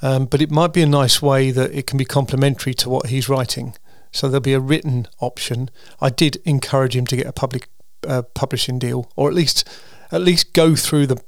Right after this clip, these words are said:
the process, go through the motions of trying to get a deal. Um, but he's been very active. Um, the nice thing,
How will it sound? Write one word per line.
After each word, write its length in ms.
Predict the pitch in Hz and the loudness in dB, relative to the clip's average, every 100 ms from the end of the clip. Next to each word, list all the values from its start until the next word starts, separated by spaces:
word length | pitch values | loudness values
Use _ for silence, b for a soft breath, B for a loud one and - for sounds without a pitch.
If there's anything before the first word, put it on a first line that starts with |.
| - | -6
the 80 | - | -6
process, 680 | 123 - 147 135 - 117 - | -2 2 2 2 0 -2 -4
go 160 | - 147 | 0 0
through 160 | - | 0
the 60 | 127 | 0
motions 420 | 131 139 135 127 | 2 2 2 -2
of 100 | 110 | -4
trying 220 | 117 - 123 | -6 -6 -6
to 60 | |
get 140 | 123 123 | -6 -6
a 20 | |
deal. 280 | 127 131 123 B B B B B B - | -6 -6 -8 B B B B B B -2
Um, 360 | 131 131 131 - - - | 0 2 -2 -6 -16 -8
but 120 | 143 | -4
he's 120 | 139 | -2
been 360 | 123 147 143 143 | 0 2 2 2
very 260 | 151 156 139 | 2 4 2
active. 340 | 131 - 123 - | 0 -2 -2 -2
Um, 200 | 147 - - - - 262 | -2 -4 -12 -20 -18 -2
the 140 | 143 | 2
nice 320 | 151 175 175 | 4 6 4
thing, 340 | 160 147 139 | 4 2 2